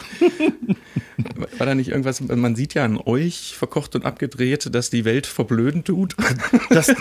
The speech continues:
Speaker 1: dass die Welt verblöden tut, genau. Fand ich so geil.
Speaker 2: Oh Mann, ey. Wie hast du, was hast du, wie hast du denn Ostern verbracht?
Speaker 1: Ja,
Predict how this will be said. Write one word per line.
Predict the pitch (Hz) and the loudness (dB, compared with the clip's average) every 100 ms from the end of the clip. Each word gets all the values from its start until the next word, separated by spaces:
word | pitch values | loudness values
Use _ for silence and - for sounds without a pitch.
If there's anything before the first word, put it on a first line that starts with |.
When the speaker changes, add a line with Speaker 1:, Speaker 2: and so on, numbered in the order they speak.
| - 285 | 0 2
Speaker 1:
dass | 147 | 4
die | 156 113 | 4 6
Welt | 151 - | 6 4
verblöden | 170 131 151 165 135 90 | 2 6 8 8 6 2
tut, | - 92 87 - | 2 0 -2 -2
genau. | 113 104 87 - - - - - - - - - - - - - - - - - | 2 2 2 -4 -8 -12 -12 -6 -6 -4 -10 -8 -10 -10 -16 -20 -20 -20 -18 -6
Fand | - 139 | -2 0
ich | 120 | 0
so | 123 | 0
geil. | 151 127 85 113 - - - - - - - - | 2 2 2 -2 -8 -20 -20 -20 -20 -20 -16 -6
Speaker 2:
Oh | 113 | -4
Mann, | 131 90 | -2 -4
ey. | - 80 127 - - _ _ - _ - - _ _ - | -6 -6 -8 -10 -20 _ _ -20 _ -20 -20 _ _ -2
Wie | 131 | 2
hast | 185 | 2
du, | 196 | 2
was | 196 | 0
hast | 202 196 | -2 0
du, | |
wie | 185 | 0
hast | 190 | 0
du | 165 | 0
denn | 165 151 | 0 0
Ostern | 175 123 | 0 0
verbracht? | 107 92 110 - - - - - - - - _ _ _ _ - - - - - - | 0 -2 -4 -6 -14 -20 -20 -20 -20 -20 -20 _ _ _ _ -20 -20 -20 -20 -20 -6
Speaker 1:
Ja, | 113 101 101 87 90 87 | -2 2 4 4 2 2